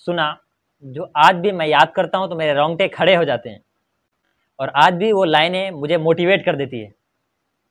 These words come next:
तो कौन से है वे सेंटेंसेस, कौन सी है वे लाइनें,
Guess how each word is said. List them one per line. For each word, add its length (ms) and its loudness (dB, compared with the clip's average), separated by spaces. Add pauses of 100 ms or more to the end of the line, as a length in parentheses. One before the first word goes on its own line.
(680)
तो 60 -14
कौन 240 -4
से 140 -2
है 80 0
वे 100 -4
सेंटेंसेस, 720 -8
कौन 180 -6
सी 120 -8
है 80 -2
वे 80 -2
लाइनें, 360 0